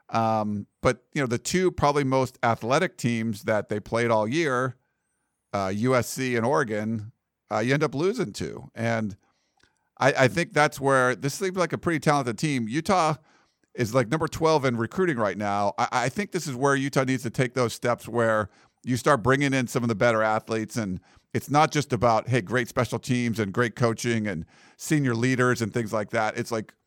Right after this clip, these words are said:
you gotta build this up, and I think this was a great opportunity to do that. Um, I don't know why they're the number twelve ranked recruiting class right now <laughs> behind U S C. I, I don't <laughs> understand that,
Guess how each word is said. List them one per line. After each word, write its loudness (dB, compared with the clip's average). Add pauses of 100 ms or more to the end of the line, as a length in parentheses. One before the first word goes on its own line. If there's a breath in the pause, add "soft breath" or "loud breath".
(220)
you -4
gotta 6
build 4
this 0
up, 2
and -4
I 0
think -4
this -2
was -6
a -4
great -2
opportunity 0
to -6
do 0
that. -2 (360 soft breath)
Um, 0
I 6
don't 2
know 4
why 6
they're 2
the 0
number 0
twelve 0 (420)
ranked 0
recruiting 0
class -2
right -4
now -2
<laughs> -10
behind 0
U 2
S -2
C. -4 (320 loud breath)
I, 6
I 8
don't 6
<laughs> -
understand 0
that, 2